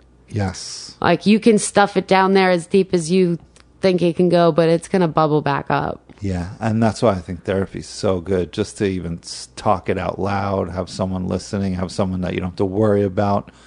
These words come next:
Speaker 1: not being on your side.
Speaker 2: No, people even say, like, they see it, like, my face has changed. Like, like, you can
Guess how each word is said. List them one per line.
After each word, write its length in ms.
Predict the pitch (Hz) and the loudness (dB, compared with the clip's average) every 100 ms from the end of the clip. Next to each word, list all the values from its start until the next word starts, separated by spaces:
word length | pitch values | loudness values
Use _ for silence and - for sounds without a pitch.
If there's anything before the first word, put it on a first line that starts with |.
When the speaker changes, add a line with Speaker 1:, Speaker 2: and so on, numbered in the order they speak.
| - _ _ _ - | -20 _ _ _ -8
Speaker 1:
not 280 | 107 101 98 | -2 -2 0
being 200 | 113 101 | 0 0
on 160 | 98 98 | -2 -2
your 120 | 95 | -4
side. 400 | - 98 98 98 | -4 -2 0 2
Speaker 2:
No, 120 | 208 | 2
people 400 | - 202 226 269 | 2 0 2 2
even 260 | 262 190 185 | 2 2 0
say, 200 | 180 175 | 2 2
like, 220 | 160 - | 0 0
they 100 | 170 | -4
see 320 | - 175 165 - _ | 0 0 0 -4 _
it, 260 | 165 165 - | 0 0 -2
like, 220 | 82 - | -6 -2
my 80 | 165 | -4
face 440 | 139 - 165 180 | -2 -2 0 0
has 120 | 156 - | -4 -4
changed. 720 | - 151 143 151 - - - - | -2 -2 0 -4 -8 -16 -18 -12
Like, 500 | - 165 156 147 - - - _ - - - - _ - | -4 0 0 -2 -8 -20 -20 _ -20 -20 -20 -20 _ 0
like, 220 | 208 175 | 2 2
you 80 | 185 | 2
can 240 | 202 190 | 2 0